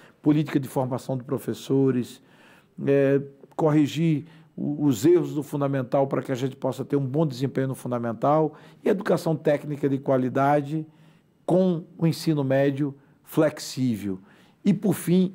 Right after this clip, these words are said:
educação em tempo integral, que você comentou, que eu acho que é algo que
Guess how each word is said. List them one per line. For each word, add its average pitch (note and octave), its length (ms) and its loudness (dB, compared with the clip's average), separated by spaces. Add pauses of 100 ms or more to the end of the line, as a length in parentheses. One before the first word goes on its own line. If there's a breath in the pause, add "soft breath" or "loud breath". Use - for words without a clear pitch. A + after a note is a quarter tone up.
educação E3 640 0
em D#3 60 2
tempo D3 300 -2
integral, C3+ 400 0
que D3 100 -10
você C#3+ 240 -2
comentou, C#3+ 720 0 (480 loud breath)
que - 80 0
eu D#3+ 160 4
acho D#3 240 -2
que D3 260 0
é E3 260 2 (500 soft breath)
algo E3+ 600 2
que E3+ 300 -2